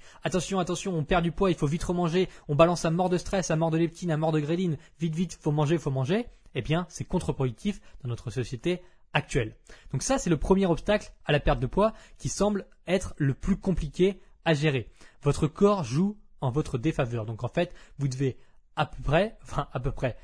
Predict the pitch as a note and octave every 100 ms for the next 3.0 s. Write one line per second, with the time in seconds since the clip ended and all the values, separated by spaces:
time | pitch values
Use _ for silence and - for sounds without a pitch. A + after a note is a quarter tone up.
0 | - - - C3 B2+ C#3 C#3 - G#3+ -
1 | D#3+ D#3+ F3 A3 - C3+ C3 B2+ D#3+ D3+
2 | - - C3 C3+ A#2 - C#3+ B2 F3 A3